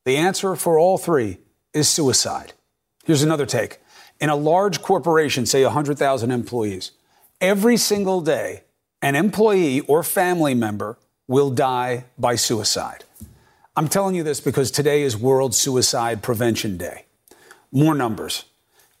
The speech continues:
Eight hundred thousand people a year take their lives in the United States. Eight hundred thousand a year. That's up thirty-three percent since nineteen ninety-nine.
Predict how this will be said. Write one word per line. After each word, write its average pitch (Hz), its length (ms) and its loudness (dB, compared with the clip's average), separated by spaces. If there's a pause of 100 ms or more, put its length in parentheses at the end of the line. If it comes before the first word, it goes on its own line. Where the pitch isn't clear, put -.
(100)
Eight 214 240 2
hundred 185 680 -2
thousand 165 560 -2
people 170 480 0
a 135 60 2
year 131 640 0
take 151 260 -4
their 135 180 2
lives 117 720 -2 (220)
in 127 80 0
the 127 80 4
United 113 420 0
States. - 460 -4 (880)
Eight 139 140 0
hundred 120 200 -4
thousand 110 340 -2
a - 20 -2
year. 92 200 -6 (680)
That's - 160 0
up 147 100 -2
thirty-three 156 520 2
percent 127 360 -2
since 113 220 -2
nineteen 120 320 0
ninety-nine. 104 560 -2